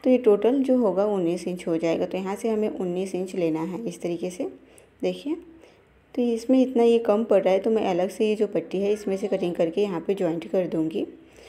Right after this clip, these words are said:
तो इस तरीके से ये लगभग साढ़े तीन इंच है, सवा तीन इंच। तो यहाँ से मैं चार इंच कटिंग करूँगी, देखिए।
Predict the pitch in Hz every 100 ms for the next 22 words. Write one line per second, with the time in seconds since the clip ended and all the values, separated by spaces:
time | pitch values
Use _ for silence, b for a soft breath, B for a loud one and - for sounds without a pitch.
0 | B B - 220 226 220 226 233 220 202
1 | 196 226 226 170 196 202 185 175 170 202
2 | 202 190 170 170 165 185 - - B B
3 | B B _ 240 220 202 208 226 220 220
4 | 180 165 196 - 208 190 170 165 165 165
5 | 170 277 226 180 -